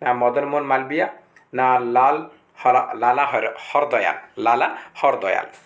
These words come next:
ତ ଦେଖନ୍ତୁ, ହୋମ୍ ରୁଲ୍ ମୁଭମେଣ୍ଟ ଆମର, ଅ, ଇଣ୍ଡିଆରେ ଲଞ୍ଚ ହେଇଥିଲା ଆନି ବେସାନ୍ତ, ତାଙ୍କ ସହିତ ଥିଲେ ବାଲ ଗଙ୍ଗାଧର ତିଲକ। ଅପସନ୍ ନମ୍ବର ଏ ହେଉଛି କରେକ୍ଟ ଆନ୍ସର, ବାଲ ଗଙ୍ଗାଧର ତିଲକ।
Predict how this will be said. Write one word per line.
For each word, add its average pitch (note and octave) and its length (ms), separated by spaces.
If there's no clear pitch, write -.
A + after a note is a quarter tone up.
ତ B3 220
ଦେଖନ୍ତୁ, D#3+ 400
ହୋମ୍ F3+ 520
ରୁଲ୍ G#3+ 240
ମୁଭମେଣ୍ଟ D3+ 680
ଆମର, D3+ 560
ଅ, C#3 320
ଇଣ୍ଡିଆରେ C#3+ 400
ଲଞ୍ଚ C3+ 360
ହେଇଥିଲା C#3+ 360
ଆନି C3+ 300
ବେସାନ୍ତ, D#3+ 380
ତାଙ୍କ B2 200
ସହିତ B2 320
ଥିଲେ C3 280
ବାଲ C3 380
ଗଙ୍ଗାଧର G#2+ 520
ତିଲକ। - 360
ଅପସନ୍ - 260
ନମ୍ବର E3+ 300
ଏ C3 120
ହେଉଛି C3 200
କରେକ୍ଟ G#2+ 300
ଆନ୍ସର, G2+ 220
ବାଲ A2 340
ଗଙ୍ଗାଧର G#2+ 420
ତିଲକ। - 600